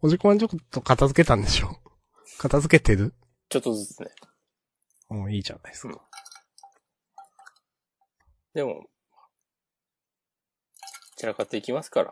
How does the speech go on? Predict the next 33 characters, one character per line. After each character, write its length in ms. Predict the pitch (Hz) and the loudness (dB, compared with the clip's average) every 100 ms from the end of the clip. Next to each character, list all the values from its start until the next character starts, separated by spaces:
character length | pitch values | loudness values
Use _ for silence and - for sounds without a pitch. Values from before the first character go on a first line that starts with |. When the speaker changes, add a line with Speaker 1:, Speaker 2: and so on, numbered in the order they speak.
| - | -10
Speaker 2:
ほ 80 | - | -16
っ 40 | |
と 100 | - | -16
い 40 | - | -20
て。 120 | _ _ _ _ _ _ _ _ _ _ _ _ _ _ _ - _ - | _ _ _ _ _ _ _ _ _ _ _ _ _ _ _ -20 _ -10
Speaker 1:
う 100 | 104 | -6
ん。 480 | 101 95 85 80 90 - - _ 151 | -4 -4 -8 -10 -10 -12 -12 _ 2
Speaker 2:
エ 80 | |
ン 160 | 139 131 | 2 2
ト 120 | 147 | 4
ロ 120 | 147 | 4
ピ 140 | 127 95 | 2 -4
ー 20 | |
が 100 | 87 | -6
増 180 | 104 104 | -4 -4
大 120 | 113 | -4
し 80 | - | -4
て 80 | 113 | -8
い 40 | |
き 120 | - | -8
ま 80 | 135 | -14
す 100 | - | -14
か 120 | - | -20
ら。 120 | - - _ _ _ _ _ _ _ _ _ _ - _ | -20 -20 _ _ _ _ _ _ _ _ _ _ -20 _
Speaker 1:
お！ 220 | - 190 - _ _ - _ _ _ _ _ _ _ _ _ _ _ _ _ _ _ _ _ _ _ _ _ - - _ _ _ _ _ | 10 10 10 _ _ -20 _ _ _ _ _ _ _ _ _ _ _ _ _ _ _ _ _ _ _ _ _ -10 -10 _ _ _ _ _
Speaker 2:
額 440 | - 117 139 139 214 | 2 6 6 6 4
が 440 | 214 208 208 - - _ - | 6 6 4 2 -4 _ -4
あ 160 | 147 | -2
る 120 | 160 | -2
か 180 | 123 - | -6 -10
ら 100 | 73 | -14
ね。 580 | 76 92 101 101 104 107 _ _ _ _ _ _ _ _ _ | -16 -18 -16 -18 -20 -20 _ _ _ _ _ _ _ _ _
<laughs> 380 | - - - | -14 -14 -20